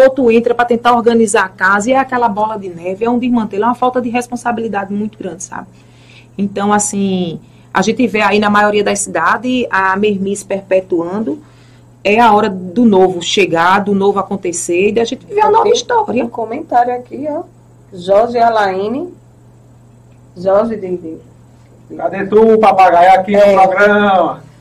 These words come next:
Speaker 3: Jorge
Speaker 2: Jorge,
Speaker 3: Papagaio.
Speaker 2: ele é professor. Eles querem parabenizar essa vereadora de Timbaúba, que eu tenho admiração, e uma futura candidata forte. Manda ela mandar um beijo, sabe? Jorge,
Speaker 1: Jorge.
Speaker 2: professor Jorge. Ele é professor, né, Tiago?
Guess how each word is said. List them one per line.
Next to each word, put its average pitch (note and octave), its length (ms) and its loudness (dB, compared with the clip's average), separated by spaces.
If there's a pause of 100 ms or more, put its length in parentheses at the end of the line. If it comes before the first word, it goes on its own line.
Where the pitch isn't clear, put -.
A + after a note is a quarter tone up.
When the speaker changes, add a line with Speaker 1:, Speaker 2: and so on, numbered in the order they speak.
(580)
Speaker 3:
Jorge A3+ 220 0
Speaker 2:
Jorge, A3+ 140 4
Speaker 3:
Papagaio. A#3+ 440 6
Speaker 2:
ele A3+ 100 4
é A3+ 80 4
professor. A#3 920 0
Eles G#3 280 -2
querem G#3 280 2
parabenizar G#3 640 4
essa G#3 180 0
vereadora G3+ 560 2
de G3 60 -6
Timbaúba, F#3+ 580 0
que G3+ 140 -2
eu G3 80 -2
tenho G3+ 180 0
admiração, G#3 880 2 (300)
e G3+ 60 -2
uma A3 140 4
futura A3+ 480 -2
candidata G#3+ 560 2
forte. A3 760 2 (420)
Manda G3 200 0
ela G#3 140 6
mandar G#3 340 4
um A#3 120 -2
beijo, G3 340 2
sabe? G3 280 -2
Jorge, G3+ 320 4
Speaker 1:
Jorge. G#3+ 120 -2
Speaker 2:
professor G#3 600 0
Jorge. F#3 400 0 (560)
Ele B3+ 100 -2
é D4 60 2
professor, E4+ 500 0
né, B3+ 160 -2
Tiago? A3 420 -2